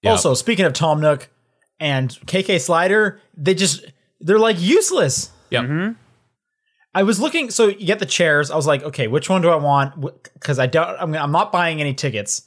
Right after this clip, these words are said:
Speaker 2: So which one do I want? And I was looking online, and K K Slider will sit at your campsite and play some music.
Speaker 1: Yep.
Speaker 2: And Tom Nook will just sit there and sleep?
Speaker 3: Yep, that sounds
Speaker 2: What?
Speaker 3: about right.
Speaker 1: Yep.
Speaker 2: What?
Speaker 1: Yep.
Speaker 2: Who?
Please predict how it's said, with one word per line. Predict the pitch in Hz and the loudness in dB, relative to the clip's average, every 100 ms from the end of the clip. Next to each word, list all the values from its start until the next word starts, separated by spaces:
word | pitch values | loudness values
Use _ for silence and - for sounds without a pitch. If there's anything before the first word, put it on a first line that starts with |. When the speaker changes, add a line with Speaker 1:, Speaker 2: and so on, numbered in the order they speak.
| _ | _
Speaker 2:
So | - 131 | -8 -2
which | 127 170 | 0 0
one | 196 | 2
do | 170 | 2
I | 160 | 2
want? | 135 131 131 - _ _ _ - | 2 2 2 -2 _ _ _ -4
And | |
I | 135 | -2
was | |
looking | 151 180 | 0 0
online, | 160 143 135 131 - - - | 0 0 0 -2 -6 -14 -6
and | 131 131 127 - | -4 -2 -4 -10
K | - 170 | -4 -2
K | 208 | 0
Slider | 190 185 160 151 | 0 2 0 2
will | 131 | 0
sit | - - 170 170 | 0 0 0 0
at | 170 190 | -2 -4
your | 175 147 _ _ | -4 -4 _ _
campsite | - 143 131 - 135 127 127 | -4 -4 -2 -2 0 0 -2
and | 131 117 107 | -8 -8 -2
play | 131 | -2
some | 127 139 | 0 -2
music. | 123 123 123 - - - | -2 0 -2 -4 -16 -6
Speaker 1:
Yep. | - | -4
Speaker 2:
And | 139 | -2
Tom | - 208 | 0 0
Nook | 220 233 | 0 0
will | 208 | 0
just | 160 160 - | 0 0 0
sit | - 202 - | 0 0 0
there | 220 226 | 2 2
and | 185 135 | 0 -2
sleep? | - - - 165 381 - _ _ _ _ _ | -4 -4 -2 -2 -2 -6 _ _ _ _ _
Speaker 3:
Yep, | 123 123 156 - | -6 -2 -2 -2
that | 147 156 156 _ | -4 -4 -6 _
sounds | - 165 | -2 0
Speaker 2:
What? | - 170 | 2 0
Speaker 3:
about | 180 | 0
right. | 170 156 - _ _ _ - | -2 -4 -10 _ _ _ -4
Speaker 1:
Yep. | 123 - _ _ _ _ _ - _ _ 175 - - _ _ _ - | -4 -4 _ _ _ _ _ -20 _ _ -18 -18 -20 _ _ _ -6
Speaker 2:
What? | 135 285 539 605 - - _ _ | -2 2 2 2 -2 -6 _ _
Speaker 1:
Yep. | 107 101 _ _ _ _ _ _ - | -6 -6 _ _ _ _ _ _ -4
Speaker 2:
Who? | 370 | -2